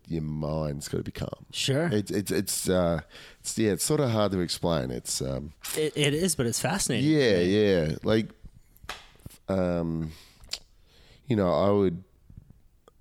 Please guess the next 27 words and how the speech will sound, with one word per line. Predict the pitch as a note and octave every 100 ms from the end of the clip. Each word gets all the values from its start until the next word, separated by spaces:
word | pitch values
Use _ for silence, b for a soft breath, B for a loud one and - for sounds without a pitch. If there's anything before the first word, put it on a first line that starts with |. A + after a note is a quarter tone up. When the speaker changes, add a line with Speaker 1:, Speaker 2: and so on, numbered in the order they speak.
| -
Speaker 1:
I | G2+
would | A#2 F#2+
work | G2 F#2 -
on | F2+ E2
breathing | F2 F2 E2+ D#2+ D2+
and, | D2 D2 D2 -
and | E2
visualization, | E2+ F#2 F2 D#2 D#2 D2+ D2+ D2+ - D#2+ D#2 - _ b b b b b
um, | E2 E2 D2 C#2 C2+ B1+ - _ - - - _ _ - -
every | G#2 E2+ E2+
night. | C#2 - - _ - _ _
Speaker 2:
What | D3 C#3+
would | C#3
one | C#3 C3+
of |
those | B2 A2+
visualizations | B2+ A2 A2+ A2+ G#2 A2 G#2
look | F#2+
like? | G2 - -
Speaker 1:
Um, | D3 E3 F3 F3+ F3+ F3 E3+ _ _ _ _ _ _ _ _ _ _ _ _ _ _ _ _
a | B2+
lot | D3+ F3 F3+
of | D3
it | C3
would | A#2+ G#2+
just | G#2+ G#2 -
be, | G2+ G2 F#2 E2+